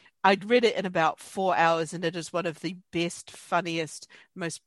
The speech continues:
brilliant representations of queer and non-binary and trans and magic and breaking the fourth wall. To have a character turn around and go, "I'm not bad, I'm just written this way because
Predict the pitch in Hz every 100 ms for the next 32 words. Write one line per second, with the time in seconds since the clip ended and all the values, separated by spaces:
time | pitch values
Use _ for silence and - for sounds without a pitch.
0 | _ 180 170 170 165 - 165 - 185 185
1 | 175 170 147 - 151 143 - 151 _ -
2 | 202 175 170 165 - 156 147 147 151 170
3 | 175 160 156 151 - 147 147 - 160 156
4 | 147 151 165 _ _ _ 175 190 208 175
5 | 175 170 - - 160 - 190 190 208 190
6 | 180 - 180 - 165 165 160 151 _ _
7 | _ _ - 226 214 - 233 208 202 -
8 | 185 185 180 175 190 165 160 160 160 151
9 | _ _ _ _ _ 180 185 180 185 165
10 | 180 170 165 180 165 175 170 180 165 -
11 | 175 160 156 160 - 175